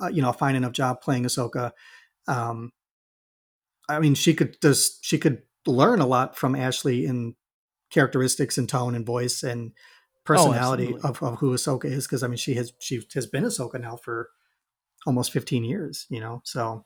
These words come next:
Speaker 2: Yeah. Oh,
Speaker 1: But yeah.
Speaker 2: yeah. She's, she, besides Dave, uh, Ashley's the expert, right?
Speaker 1: Yeah.
Speaker 2: Um, but yeah, no, it,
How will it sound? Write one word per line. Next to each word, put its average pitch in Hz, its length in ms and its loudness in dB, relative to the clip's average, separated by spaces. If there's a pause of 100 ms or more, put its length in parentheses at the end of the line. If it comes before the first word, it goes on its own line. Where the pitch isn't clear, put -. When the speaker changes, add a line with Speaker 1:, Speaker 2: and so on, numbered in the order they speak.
(140)
Speaker 2:
Yeah. 117 220 -8 (200)
Oh, 185 140 0
Speaker 1:
But 107 80 0
yeah. 117 80 2
Speaker 2:
yeah. 165 140 -2 (920)
She's, - 380 -6
she, - 300 -6
besides 165 500 2
Dave, 139 520 4 (240)
uh, 139 60 0
Ashley's 127 540 2
the 123 120 0
expert, - 520 -4 (240)
right? 117 340 -2
Speaker 1:
Yeah. 117 220 -2 (280)
Speaker 2:
Um, 110 460 0 (300)
but 139 260 -6
yeah, 143 240 2
no, 123 300 -4
it, 143 380 -8